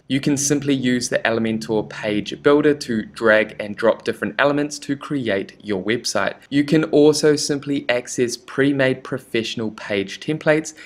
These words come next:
that you can use on your website and then change and customize the way that you like. Okay, so to simply add a logo to your WordPress website using the Elementor Page Builder plugin,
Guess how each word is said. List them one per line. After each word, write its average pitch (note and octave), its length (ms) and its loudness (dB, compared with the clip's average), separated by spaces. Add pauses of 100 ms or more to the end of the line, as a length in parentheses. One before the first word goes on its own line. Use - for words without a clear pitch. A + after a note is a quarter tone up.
(100)
that A#2 140 4
you A#2 140 -4
can G#2+ 220 -4
use E3 540 0
on A2+ 220 2
your G2+ 120 2
website F#3+ 520 0 (200)
and C3 220 4
then C3 220 0
change B2 640 -4
and D#3 180 0
customize C3 640 -2
the C#3 80 2
way G2+ 460 -2
that F#2+ 240 -2
you G2 160 -8
like. A#2 420 -2 (260)
Okay, B2+ 400 6
so C3 220 2
to C#3 180 0
simply D3 540 0
add B2+ 260 2
a C3 140 2
logo A#2 420 4
to A#2 160 -6
your D#3+ 140 2
WordPress C#3 480 2
website A2+ 460 -2
using A2+ 380 -2
the G#2+ 80 2
Elementor G#2+ 640 -4
Page G#2 340 -6
Builder G2+ 260 -2
plugin, D#3+ 520 0